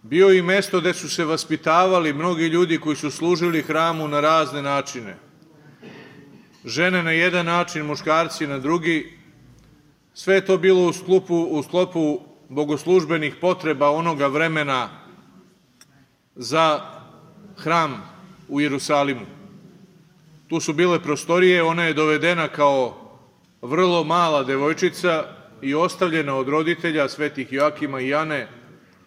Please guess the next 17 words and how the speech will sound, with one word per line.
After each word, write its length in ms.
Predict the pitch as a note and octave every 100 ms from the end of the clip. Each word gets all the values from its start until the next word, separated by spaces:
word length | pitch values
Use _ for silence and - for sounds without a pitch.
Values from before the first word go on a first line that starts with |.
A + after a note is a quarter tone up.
| -
ovde 640 | B2+ D#3 E3 D#3 E3 C3+ - - - - - -
da 540 | B2 D3+ F3 D3+ - - F#2+ _ _ -
bude 420 | B2 D#3+ E3 E3
u 140 | C#3+
tom 280 | C3 E3 D3+
jednom 440 | D3+ D#3 D#3 C#3 A2+ - - - _ _ - _ -
internatskom 960 | C#3 C#3 D#3+ F3 F3 F3+ D#3 - D3+ D3
ambijentu, 840 | D3 C3+ D3 E3 D#3+ D3 C3 G2 - - _ - _ - -
mi 120 | C#3+
bismo 260 | D3 C#3 C#3
to 160 | C3 D3
danas 340 | D3+ D3+ C#3
tako 280 | D3+ C#3+ C#3
nazvali, 600 | C#3+ D#3 D3 D3 C3 G#2 - _ _ _ _ _ -
službe 480 | - E3 F3 D#3 E3+
i 120 | F3
vaspitanja 960 | F3 F3+ F3+ E3 E3 E3+ E3 D#3+ C#3